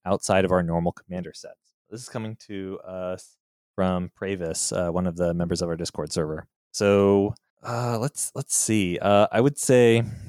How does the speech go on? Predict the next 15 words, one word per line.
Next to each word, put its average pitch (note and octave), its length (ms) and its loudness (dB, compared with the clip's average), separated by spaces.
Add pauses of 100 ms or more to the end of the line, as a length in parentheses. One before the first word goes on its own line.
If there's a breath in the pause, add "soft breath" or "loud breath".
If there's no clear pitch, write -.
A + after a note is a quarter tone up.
(400 loud breath)
these B2+ 200 0
precons G#2+ 480 2
are F#2 140 4
mostly G2 440 2
successful F#2+ 680 2
at E2 120 -4
meeting G2 300 2
R F#2 220 2
and F#2 100 0
D's F#2 240 0
current G#2 360 0
goal F#2 400 6
of, E2+ 240 -4
like, E2+ 200 -2
not G2 340 4